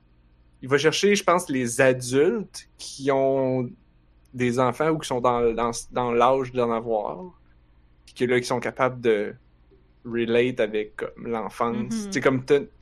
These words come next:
Speaker 1: y a beaucoup de nostalgie de l'enfance, fait que là, t'es comme, ah ouais,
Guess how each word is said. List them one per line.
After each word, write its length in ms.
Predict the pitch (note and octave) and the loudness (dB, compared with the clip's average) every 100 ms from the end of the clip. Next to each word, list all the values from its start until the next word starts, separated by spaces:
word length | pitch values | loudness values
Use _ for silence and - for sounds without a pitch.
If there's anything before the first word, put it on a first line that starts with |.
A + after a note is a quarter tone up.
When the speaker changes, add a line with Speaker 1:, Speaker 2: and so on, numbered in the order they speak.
| - _ - | -20 _ -12
Speaker 1:
y 60 | B2+ | -12
a 40 | |
beaucoup 160 | A#2+ D3 | -8 -4
de 60 | |
nostalgie 800 | C#3 C3+ - C#3 C3 B2 B2 C3 | -2 -2 2 4 4 0 -4 -4
de 100 | C#3 B2+ | 2 4
l'enfance, 560 | B2 B2 C#3 E3 E3+ | 4 0 -4 -6 -6
fait 100 | - | -8
que 80 | A#2 | -6
là, 80 | A#2+ | -6
t'es 100 | - | -4
comme, 240 | G#2+ F2+ - | -6 -6 -4
ah 340 | D#3 D#3+ C#3+ | 0 0 0
ouais, 480 | A#2+ A2 A2+ A#2 | 0 -2 -2 -4